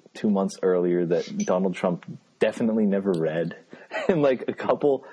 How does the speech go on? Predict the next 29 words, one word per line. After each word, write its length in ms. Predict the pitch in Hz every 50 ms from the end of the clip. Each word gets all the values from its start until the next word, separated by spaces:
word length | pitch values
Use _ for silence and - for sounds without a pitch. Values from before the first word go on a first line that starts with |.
| - -
veiled 420 | - 92 92 101 110 120 117 113 101
references 560 | 95 98 - - 113 104 95 - 101 92 95
in 120 | 92 87
the 80 | 90 87
New, 220 | 90 92 95 101 - -
New 100 | 95 95
York 200 | 92 92 87 -
Times 300 | - 101 95 92 87 92
that 140 | 92 85 82
don't 280 | - 98 101 107 - -
say 180 | - 98 90 -
anything 440 | - 92 104 107 104 107 101 98 95
like 220 | 90 90 87 -
what 220 | 92 90 87 - 90
was 160 | 85 82 80
alleged. 580 | 90 82 82 82 80 78 78 82 - - - - _ - - - _ - - _ _ _
And 480 | - 101 104 101 101 98 98 95 92 - - - - - _ _ _ _ _ _ _ _ _ _ - - -
in, 160 | - 139 139 147
anyways, 480 | - 143 180 226 240 165 131 127 120
in 100 | 139 147
the 60 | 139 127
tweet, 300 | - - - 214 202 -
Donald 320 | - - 127 147 151 143
Trump 220 | - 170 156 156 -
said, 240 | - 160 143 120 - -
"I 120 | 110 110
just 460 | 113 113 104 117 131 135 - - -
found 340 | - 127 120 123 120 110 98
out," 340 | 98 110 113 92 85 -